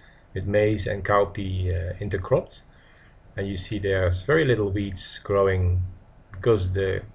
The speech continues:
the cowpea, uh, actually is, uh, is competing with the weeds, and the maize is also competing very well with the maize, with the, with the, with the weeds. This is, uh, the Magoi Ripper with, you see, bigger wings on the,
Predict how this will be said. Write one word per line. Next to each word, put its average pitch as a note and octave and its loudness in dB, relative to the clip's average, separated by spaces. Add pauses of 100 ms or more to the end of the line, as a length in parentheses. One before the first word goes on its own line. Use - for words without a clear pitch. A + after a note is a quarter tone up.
the F#2 -8
cowpea, F#2 0
uh, - -2
actually F#2+ -6
is, F#2 -8
uh, F2+ -4 (500)
is - -12
competing G#2 2
with F2+ 2
the F2+ -2
weeds, F2+ -6
and F#2 -4
the F#2+ -2
maize F#2 -2
is - -10
also G2+ -6
competing G#2 -2
very F#2+ 4
well F#2+ 2
with F#2 2
the F2+ 2
maize, F2+ 2 (140)
with F#2 -4
the, F#2+ 0
with F#2+ -2
the, F#2 2 (100)
with F#2+ -4
the F#2+ 0
weeds. F#2 -4 (1400)
This C#3+ 0
is, - -4
uh, B1+ 4 (260)
the A#2+ 2
Magoi B2 10
Ripper G#2+ 6
with, - 2
you A2 -6
see, G#2 -2
bigger G#2 4
wings C3 2 (300)
on A2+ -4
the, G#2+ -2